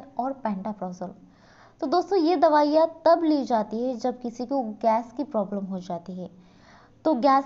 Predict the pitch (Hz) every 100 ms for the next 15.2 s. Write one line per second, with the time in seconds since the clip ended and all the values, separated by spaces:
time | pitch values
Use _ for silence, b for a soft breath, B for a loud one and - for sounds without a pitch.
0 | - 339 330 - 311 285 277 330 320 247
1 | 233 226 226 220 269 - - 226 240 240
2 | 220 226 220 220 226 262 262 226 220 214
3 | 277 302 - - 254 - 202 180 190 254
4 | 269 269 - 175 - 180 180 - _ _
5 | _ _ - 233 233 302 269 277 285 285
6 | 320 - B B B B _ 285 359 277
7 | 190 - 294 240 214 226 262 - - 220
8 | 226 262 262 269 226 214 226 214 214 214
9 | 247 240 196 202 269 240 220 196 175 185
10 | 180 175 B B B B B B - 359
11 | 415 320 285 311 359 359 277 254 262 311
12 | 294 - 240 285 262 285 269 302 302 -
13 | - 330 302 269 254 262 311 262 269 269
14 | 254 233 226 220 214 202 180 185 - 190
15 | 170 -